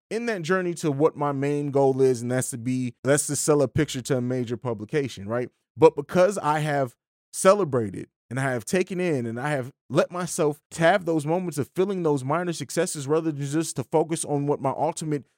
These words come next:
bigger goal is, it's helped me s-, stop or, or to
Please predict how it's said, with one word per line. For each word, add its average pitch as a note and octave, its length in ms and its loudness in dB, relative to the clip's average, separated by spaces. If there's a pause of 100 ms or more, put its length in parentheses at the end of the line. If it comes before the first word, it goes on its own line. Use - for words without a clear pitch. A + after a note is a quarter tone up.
(160)
bigger D#3+ 300 4
goal D3+ 380 4
is, C#3 320 -2 (440)
it's - 340 4
helped G#3 340 4
me D#3+ 300 -2 (100)
s-, - 200 -12
stop - 480 2 (120)
or, C#3 260 4
or C3+ 160 4
to C3 340 2